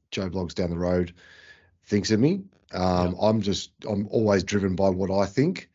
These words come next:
Speaker 1: And I've always, I've always driven myself very hard. I've always had very h-, big personal goals.
Speaker 2: Mm.
Speaker 1: So, and, and just a commitment to always work hard.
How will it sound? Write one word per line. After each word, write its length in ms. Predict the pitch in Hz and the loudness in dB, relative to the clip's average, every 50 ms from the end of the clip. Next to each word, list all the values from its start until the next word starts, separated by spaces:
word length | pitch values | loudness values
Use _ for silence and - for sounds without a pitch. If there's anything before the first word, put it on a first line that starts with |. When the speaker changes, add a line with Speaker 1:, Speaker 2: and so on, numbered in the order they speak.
| _ _ - - - - - - _ _ _ _ _ - | _ _ -20 -20 -20 -20 -20 -20 _ _ _ _ _ -8
Speaker 1:
And 160 | - 107 104 101 | -4 -2 0 0
I've 140 | 101 95 | 2 2
always, 520 | 110 107 104 107 104 104 98 90 - - - - | 4 4 6 6 4 4 2 0 -2 -6 -4 -2
I've 140 | 110 98 110 | -2 2 4
always 180 | 110 110 101 | 4 4 4
driven 180 | - - 104 98 | 2 0 0 0
myself 300 | 90 85 - 101 92 82 | -2 -2 -2 -2 -4 -4
very 260 | 78 95 92 92 90 | -2 -2 0 0 0
hard. 400 | 78 - 85 87 104 120 156 170 | -2 -2 -2 0 2 2 4 4
I've 100 | 135 98 | 2 0
always 180 | 95 92 87 82 | 0 -2 -4 -4
had 160 | 85 82 80 | -6 -8 -6
very 280 | - 90 85 82 78 - | -6 -6 -6 -6 -6 -10
h-, 40 | - - - _ _ - | -12 -16 -18 _ _ -6
big 200 | - 92 82 - | -4 -4 -4 -4
personal 360 | - 98 92 85 - 92 85 | -6 -6 -4 -4 -4 -6 -6
goals. 560 | 82 92 90 98 131 170 208 190 - - - - _ - - - - | -4 -2 0 2 2 2 0 0 -4 -6 -8 -10 _ -20 -20 -20 -18
Speaker 2:
Mm. 60 | - 95 92 92 87 87 - - | -16 -14 -14 -14 -14 -16 -12 -4
Speaker 1:
So, 640 | - 127 113 110 107 107 107 104 104 107 107 107 110 - | 2 4 6 6 8 8 8 8 8 6 4 2 0 0
and, 360 | 117 113 110 107 107 101 - | 0 2 2 2 0 0 -2
and 220 | - 123 117 110 | -2 0 0 2
just 180 | 123 139 135 - | 2 2 2 0
a 40 | 131 | -2
commitment 460 | - - 101 107 113 110 113 98 - | -4 -4 -2 -2 -2 -2 -2 -4 -4
to 80 | - | -6
always 360 | - - 117 104 107 104 92 87 | -8 -4 -2 0 2 2 2 0
work 220 | 101 95 87 - | -2 -4 -4 -4
hard. 400 | 95 92 98 110 110 85 - - | -4 -2 -2 -2 -2 -4 -8 -12